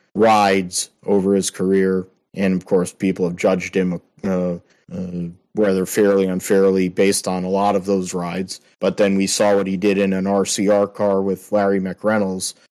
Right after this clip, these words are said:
at Talladega, um, l-, earlier this year. Maybe he has something. Uh, I m-, mentioned that, that other D-bag Moffitt, uh, last week. Uh,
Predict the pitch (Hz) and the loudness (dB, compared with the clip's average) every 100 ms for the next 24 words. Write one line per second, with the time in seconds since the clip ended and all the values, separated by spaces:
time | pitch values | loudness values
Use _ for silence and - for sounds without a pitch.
0 | - 90 - 107 95 92 104 98 95 90 | -12 -8 0 2 2 2 2 2 -2 -6
1 | _ _ - 98 98 90 87 - 95 101 | _ _ -8 -4 -4 -4 -8 -10 -8 -4
2 | 98 104 98 95 95 92 - - 95 92 | 2 2 4 2 2 0 -2 -2 0 0
3 | 90 _ _ - 92 95 107 104 113 104 | -2 _ _ -8 -4 0 0 2 2 0
4 | - 90 - 87 - - 107 101 98 92 | -2 -6 -8 -18 -20 -6 0 2 2 0
5 | - _ - 104 95 95 92 - 107 104 | -4 _ -4 -2 0 0 -2 -2 0 0
6 | - 95 92 90 _ _ - 113 _ 104 | 0 -4 -4 -6 _ _ -20 -20 _ -4
7 | 98 92 95 95 87 92 92 92 90 90 | -4 -2 -2 -2 -4 -4 -2 0 -2 -4
8 | 90 90 - 90 - _ - 92 92 90 | -4 -6 -4 -4 -4 _ -16 -14 -12 -6
9 | 87 85 - 87 87 - _ - - 107 | -6 -4 -6 -8 -12 -14 _ -10 0 2
10 | 104 104 101 | 4 4 4